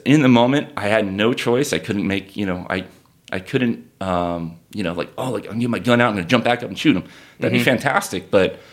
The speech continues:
Speaker 2: In the movies, like
Speaker 1: Yeah.
Speaker 2: John Wick, that works,
Speaker 1: Exactly,
Speaker 2: but <laughs>
Speaker 1: exactly,
Speaker 2: not in
Speaker 1: like,
Speaker 2: real life.
Speaker 1: I'm thinking, like, "Oh, I'll be fine." And then, um, the whole thing is basically I had done all this prep work and this, they have something in police work called Lifetime Fitness.
Speaker 2: Mm-hmm.
Speaker 1: And it's the idea of, like, hey, like, you have to be fit no matter what.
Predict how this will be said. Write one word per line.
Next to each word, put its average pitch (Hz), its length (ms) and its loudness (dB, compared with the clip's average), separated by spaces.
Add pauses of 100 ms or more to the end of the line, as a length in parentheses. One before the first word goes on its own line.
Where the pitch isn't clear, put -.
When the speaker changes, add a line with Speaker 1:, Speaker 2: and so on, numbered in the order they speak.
(100)
Speaker 2:
In 131 140 0
the 131 80 4
movies, 123 460 4
like 107 120 2
Speaker 1:
Yeah. 160 200 6
Speaker 2:
John 117 260 2
Wick, - 180 0
that 87 160 -6
works, 95 220 -4
Speaker 1:
Exactly, 233 420 2
Speaker 2:
but - 220 4
<laughs> 180 80 4
Speaker 1:
exactly, 190 340 4
Speaker 2:
not 110 80 2
in 107 60 4
Speaker 1:
like, 107 80 2
Speaker 2:
real 104 120 2
life. 95 300 -4 (280)
Speaker 1:
I'm 170 140 4
thinking, 165 200 4
like, 127 200 4
"Oh, 165 120 6
I'll 147 60 4
be 139 80 -2
fine." 87 260 -2 (340)
And 123 180 4
then, 120 140 4
um, 104 540 2 (280)
the 123 120 2
whole 143 160 6
thing 185 240 0
is - 340 -2 (200)
basically 104 600 2 (120)
I 95 80 -6
had 120 140 0
done 110 180 2
all 113 180 2
this 107 120 0
prep 110 300 0
work 113 140 0
and 104 100 -4
this, 92 120 -6
they 113 160 -4
have 113 160 -6 (280)
something 120 380 -2
in 95 80 -6
police 110 240 -4
work 113 140 -2
called 92 180 2
Lifetime 92 400 -2
Fitness. 92 460 -6 (140)
Speaker 2:
Mm-hmm. 110 280 -6 (460)
Speaker 1:
And 135 180 2
it's - 280 -2
the 139 60 4
idea 135 340 4
of, 98 220 -4
like, 104 180 0
hey, 120 140 0
like, 90 180 -2
you 123 360 4
have 113 180 -2
to - 60 -14
be 101 60 -4
fit 107 360 2
no 95 60 -4
matter 92 380 0
what. 85 520 -2